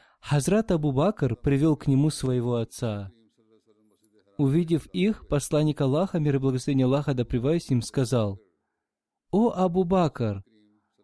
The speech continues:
лучше бы ты оставил этого человека преклонного возраста дома,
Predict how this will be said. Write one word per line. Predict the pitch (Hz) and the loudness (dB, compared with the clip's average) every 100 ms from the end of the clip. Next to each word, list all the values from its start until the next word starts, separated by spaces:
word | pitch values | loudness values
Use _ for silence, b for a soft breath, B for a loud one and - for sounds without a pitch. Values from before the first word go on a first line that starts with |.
| _ | _
лучше | - 156 220 190 | -2 0 0 0
бы | 147 | 0
ты | 139 156 | 0 0
оставил | 156 - 190 190 165 | 0 -2 0 2 2
этого | 151 143 139 135 | 2 0 0 0
человека | - 127 123 147 196 131 110 | 0 0 2 0 -2 -4 -2
преклонного | - 127 - 160 147 131 120 | -2 -2 0 2 4 2 2
возраста | 117 147 127 120 135 | 0 0 0 -2 -2
дома, | 117 127 196 156 104 | 0 2 2 2 0